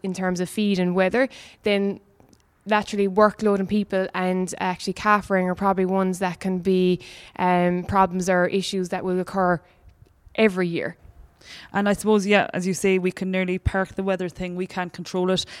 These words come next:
Speaker 2: And feed, well, maybe it's going to be an issue this spring. Hopefully the weather will come right and we'll be able to get cows out early. But if we tur-,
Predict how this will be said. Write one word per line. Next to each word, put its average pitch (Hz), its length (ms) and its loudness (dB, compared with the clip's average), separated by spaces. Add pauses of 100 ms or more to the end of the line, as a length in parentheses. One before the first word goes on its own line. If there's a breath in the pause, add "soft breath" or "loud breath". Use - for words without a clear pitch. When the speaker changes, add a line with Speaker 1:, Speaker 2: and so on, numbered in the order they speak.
(120 loud breath)
Speaker 2:
And 170 140 -2
feed, 202 400 -2
well, 190 320 -2
maybe 190 340 2
it's 185 140 0
going 190 180 2
to 185 140 -4
be 175 140 -2
an 175 80 -2
issue 180 260 -4
this 180 160 -4
spring. 202 400 -4 (240 loud breath)
Hopefully 185 300 -4
the 175 100 -4
weather 180 240 0
will 190 160 -2
come 180 240 -6
right 180 280 -2
and 175 200 -4
we'll 170 100 -4
be 180 120 -2
able 170 100 -2
to - 80 -12
get 180 140 -4
cows 175 300 0
out 175 200 4
early. 175 360 2 (360 loud breath)
But 214 80 6
if 214 100 2
we 277 160 6
tur-, - 220 -2